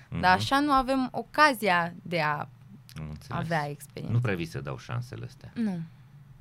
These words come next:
Speaker 1: Nu prea aveți ocazii de a experimenta diverse profesii, diverse activități.
Speaker 2: Nu, doar citim despre ele. <laughs>
Speaker 1: Ok, și asta simțiți că nu e neapărat, uh, o experiență clară?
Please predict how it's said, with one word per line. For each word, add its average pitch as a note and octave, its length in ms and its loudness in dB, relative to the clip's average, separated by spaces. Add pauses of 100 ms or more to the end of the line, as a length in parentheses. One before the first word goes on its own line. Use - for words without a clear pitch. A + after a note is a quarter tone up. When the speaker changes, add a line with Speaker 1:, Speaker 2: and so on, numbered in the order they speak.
(160)
Speaker 1:
Nu F2+ 100 -10
prea E2+ 260 -4
aveți D#2+ 260 -8
ocazii D2+ 480 -6 (160)
de C2+ 160 -10
a C2 300 -6
experimenta C2 1040 -8 (460)
diverse - 460 -6
profesii, E2+ 560 -10
diverse B1+ 680 -6
activități. - 800 -14 (160)
Speaker 2:
Nu, A#3 340 -2
doar A#3+ 200 -2
citim F#3 460 -4
despre D#3 360 -8
ele. D#3+ 260 -4 (200)
<laughs> E3 120 -14
Speaker 1:
Ok, E2 220 -8 (200)
și - 160 -8
asta E2 240 -6
simțiți D#2+ 480 -8
că E2 120 -8
nu E2+ 120 -4
e E2 80 -4
neapărat, C#2 580 -8
uh, C#2 360 -6
o C#2 140 -8
experiență C2+ 840 -8 (240)
clară? - 420 -6